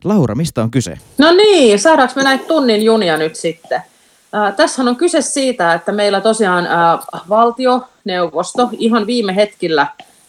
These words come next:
Speaker 2: paitsi ennen koronahässäkkää, mut viime hetkellä ennen kuin piti jättää nämä E U-hakemukset, niin päätti, että, että meillä, tota, rakennetaan nämä hankeyhtiöt,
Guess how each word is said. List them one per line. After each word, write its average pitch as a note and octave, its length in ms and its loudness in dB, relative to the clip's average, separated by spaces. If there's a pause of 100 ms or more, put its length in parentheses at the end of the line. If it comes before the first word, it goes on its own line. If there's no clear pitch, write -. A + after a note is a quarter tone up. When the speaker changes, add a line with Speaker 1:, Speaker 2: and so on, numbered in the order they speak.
(120)
Speaker 2:
paitsi F#3+ 280 -2
ennen F3+ 220 -2
koronahässäkkää, F#3+ 840 0
mut F#3+ 160 -2
viime A3 220 -2
hetkellä F#3+ 420 -2
ennen F#3 240 -4
kuin E3+ 160 -6
piti G3+ 220 0
jättää G3 400 0
nämä E3+ 180 2
E G3 160 4
U-hakemukset, D#3+ 720 -2
niin D#3+ 100 -18
päätti, E3+ 420 0
että, C3+ 280 -4 (840)
että E3 200 -8
meillä, D#3 260 0
tota, E3 260 -2
rakennetaan D#3+ 600 -2
nämä D3 180 2
hankeyhtiöt, E3+ 880 0